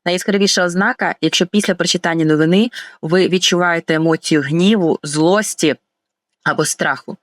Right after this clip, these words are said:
і вам негайно хочеться переслати це, цю інформацію комусь, а краще усім і одразу. Так от, не робіть цього, тому що ви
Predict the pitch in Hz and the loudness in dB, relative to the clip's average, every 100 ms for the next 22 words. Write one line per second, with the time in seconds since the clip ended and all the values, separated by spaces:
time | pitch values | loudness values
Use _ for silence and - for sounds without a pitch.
0 | _ _ 175 170 170 165 160 156 196 220 | _ _ -2 0 0 0 -2 0 0 0
1 | 190 180 - - - 160 156 - 160 175 | 0 -2 -2 -4 -4 -2 -2 -2 0 0
2 | 170 151 - 147 - _ _ _ 170 156 | 0 -2 0 -2 -4 _ _ _ -2 0
3 | - 151 151 196 - 160 - 156 170 156 | 0 0 0 -2 0 -2 0 0 2 0
4 | - - - - _ _ - 175 170 180 | -2 -10 -18 -20 _ _ -2 -2 0 -2
5 | 170 - 180 180 175 214 196 165 151 139 | -2 0 0 -2 0 2 2 2 2 0
6 | 131 131 113 - _ _ _ _ _ - | -2 -2 -4 -8 _ _ _ _ _ -8
7 | - 151 - 160 170 160 170 180 - 131 | -4 -4 -2 0 0 0 0 0 0 0
8 | 127 - 156 156 - 156 170 226 | 0 -2 -2 2 2 2 2 0